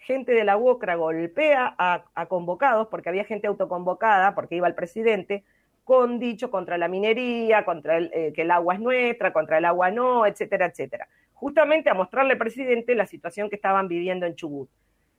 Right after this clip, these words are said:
Esa gente autoconvocada, esos asambleístas, fueron atacados, según sus dichos, por gente de la uocra. Luego se cambia el sitio, se van a la Casa de Cultura y el Lago Puelo,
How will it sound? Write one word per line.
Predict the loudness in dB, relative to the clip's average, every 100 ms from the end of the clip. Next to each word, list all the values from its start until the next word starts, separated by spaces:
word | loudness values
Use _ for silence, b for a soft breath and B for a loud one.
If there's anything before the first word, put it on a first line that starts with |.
| _
Esa | 0 0 2
gente | 2 6
autoconvocada, | 6 6 2 4 0 4 6 6
esos | 2 -2
asambleístas, | -2 0 0 0 -2 -4
fueron | 0 2 2
atacados, | 2 4 6 6 6 2 _ _
según | _ -8 -8
sus | -4 -2
dichos, | -2 -4 -6 -6 -10 _ _
por | 2 4 4
gente | 0 2 4
de | 4
la | 4
uocra. | 2 -2 -6 -6 -20 -20 _ _ _ 0
Luego | 4 4
se | 6 4 4 _
cambia | 2 4 4 0 0 0 -2 -6 _ _ -6
el | -4 -2 -4 -8 -16
sitio, | -14 -8 -6
se | -4
van | -4
a | -4
la | -4
Casa | -4 -4
de | -4
Cultura | -4 -4 -2 4 4
y | 4
el | 4
Lago | 4 4
Puelo, | 2 2 2